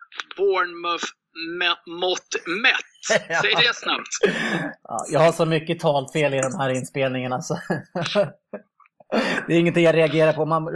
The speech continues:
Speaker 2: man bara kör vidare. <laughs>
Speaker 1: Ja, det är en modern sex laxar i en laxask.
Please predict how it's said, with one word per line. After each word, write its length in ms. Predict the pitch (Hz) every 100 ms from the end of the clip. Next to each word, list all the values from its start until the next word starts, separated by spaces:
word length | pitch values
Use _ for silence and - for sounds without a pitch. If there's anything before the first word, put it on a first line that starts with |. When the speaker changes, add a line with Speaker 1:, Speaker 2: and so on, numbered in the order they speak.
| 185 196
Speaker 2:
man 140 | 202 208
bara 140 | 196
kör 160 | - 190
vidare. 440 | 180 170 165 120 - _ - 127
<laughs> 420 | 180 147 - 156 139 _ _ -
Speaker 1:
Ja, 220 | 226 -
det 60 | -
är 100 | 170
en 100 | 180
modern 800 | 185 175 202 190 185 180 185 165 147 - -
sex 360 | 160 - -
laxar 560 | 160 160 - - 165 156
i 80 | 151
en 80 | 147 151 - -
laxask. 640 | 160 - - 156 - -